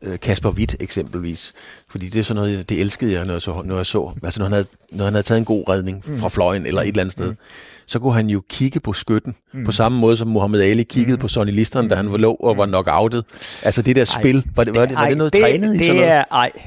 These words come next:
Speaker 2: det gjorde vi
Speaker 1: Nå, det
Speaker 2: ikke.
Speaker 1: gjorde I ikke?
Speaker 2: Nej, fordi igen, altså, det er jo Kasper Hvidt, og, og, og han er jo en vinder, og,
Speaker 1: Mm.
Speaker 2: og han er jo konkurrencemenneske. Men der var jo også nogen af, af mine spillere,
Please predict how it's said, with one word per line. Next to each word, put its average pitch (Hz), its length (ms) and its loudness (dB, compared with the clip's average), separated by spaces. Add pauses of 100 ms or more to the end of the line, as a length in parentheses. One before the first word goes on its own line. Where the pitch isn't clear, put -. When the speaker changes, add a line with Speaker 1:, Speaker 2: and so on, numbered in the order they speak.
Speaker 2:
det 151 120 -4
gjorde 139 260 0
vi 120 60 -4
Speaker 1:
Nå, 104 40 -2
det 104 60 0
Speaker 2:
ikke. 131 100 -2
Speaker 1:
gjorde 165 140 0
I - 20 -2
ikke? 123 100 -4
Speaker 2:
Nej, 110 180 -2 (520)
fordi 170 440 -4 (240)
igen, 139 560 -2 (340)
altså, 117 200 -4 (140)
det 165 60 2
er 170 40 6
jo 165 100 4
Kasper - 440 -2
Hvidt, 131 320 -6 (100)
og, 123 180 -4
og, 127 180 -6
og 110 100 -6
han 143 180 -6
er 156 60 0
jo 123 200 -2
en 110 180 -8
vinder, 107 260 -8 (300)
og, 113 120 -4
Speaker 1:
Mm. 101 160 -6
Speaker 2:
og 147 140 -8
han 123 140 -8
er 131 120 -4
jo 123 120 -4
konkurrencemenneske. 110 1080 -10 (800)
Men 131 200 -4
der 131 100 0
var 131 120 2
jo 131 160 2
også 151 220 0
nogen 175 540 -2
af, 123 320 -4
af 120 140 -6
mine 127 200 -8
spillere, 127 520 -2